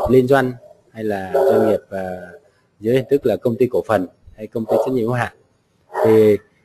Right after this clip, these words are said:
mỗi cái loại hình doanh nghiệp thì nó có cái hình thức, à, tạo lập cái nguồn vốn ban đầu và tạo lập cái nguồn vốn bổ sung khác nhau. À, khác nhau. À, tôi lấy ví dụ như là cái, à, doanh nghiệp một trăm cho, trăm vốn nhà nước ấy, gọi là cái doanh nghiệp quốc doanh á,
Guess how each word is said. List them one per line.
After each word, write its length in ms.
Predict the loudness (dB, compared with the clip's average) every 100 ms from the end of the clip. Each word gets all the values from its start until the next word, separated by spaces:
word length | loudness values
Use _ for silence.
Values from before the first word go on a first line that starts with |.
| _ _ -2
mỗi 280 | 2 4 4
cái 80 |
loại 180 | 2 2
hình 160 | 0 0
doanh 160 | 0
nghiệp 200 | 2 0 -2
thì 80 | -6
nó 160 | -6
có 180 | -6 -8
cái 160 | -6 -6
hình 320 | -4 -4 0
thức, 240 | 0 -2 _ _
à, 300 | -16 -14 -14 -6
tạo 220 | -4 0
lập 180 | 0 0 -2
cái 100 | -2
nguồn 220 | 0 0
vốn 200 | -2 0
ban 140 | 0
đầu 300 | 2 2 2 -6 _ _ _
và 300 | -14 -12 -8 -4
tạo 160 | -2 0
lập 160 | 0 -2
cái 100 | -4
nguồn 200 | -4 -4
vốn 220 | -4 -4 -6
bổ 120 | -8
sung 160 | -10 -16
khác 160 | -8
nhau. 160 | -6 -6 _ _ _ _
À, 220 | -20 -20 -20 -20 -20 _ -14
khác 60 |
nhau. 220 | -12 -14 _ _ _ _ _ _ _ _ _ _
À, 200 | -20 -18 -6
tôi 120 | 0
lấy 140 | 0
ví 140 | 0 -2
dụ 120 | -4
như 260 | -4 -4 -4
là 260 | -4 -6
cái, 320 | -6 -4 -2 -2
à, 280 | -4 -6 -8
doanh 140 | -8 -8
nghiệp 160 | -8 -12
một 60 | -10
trăm 200 | -10 -10
cho, 140 | -14 -16 -14
trăm 160 | -10 -8
vốn 160 | -6 -4
nhà 100 | 2
nước 200 | 4 4
ấy, 140 | 2 -4 _ -14
gọi 140 | -12
là 100 | -12
cái 120 | -6
doanh 140 | 2 6
nghiệp 160 | 6 4
quốc 120 | 0
doanh 160 | -4
á, 160 | -4 -10